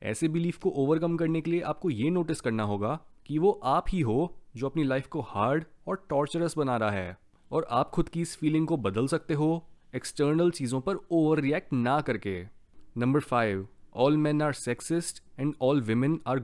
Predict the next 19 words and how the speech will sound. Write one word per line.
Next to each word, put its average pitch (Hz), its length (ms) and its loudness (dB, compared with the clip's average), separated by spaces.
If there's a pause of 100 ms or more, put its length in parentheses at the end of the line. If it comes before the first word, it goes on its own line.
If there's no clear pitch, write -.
gold 107 220 2
diggers। 95 320 -2 (400)
इस 147 160 -2
बिलीफ 185 280 0
के 185 100 0
साथ 175 260 -2
basically 170 520 -2
आप - 200 -2
पॉपुलेशन 147 460 0
के 170 80 0
बड़े 127 300 0
हिस्सों 160 260 -2
की 165 120 -4
क्वालिटीज 147 440 0
को 165 120 -2
जनरलाइज 110 500 0
कर 165 140 0
देते 156 220 0
हो 151 160 0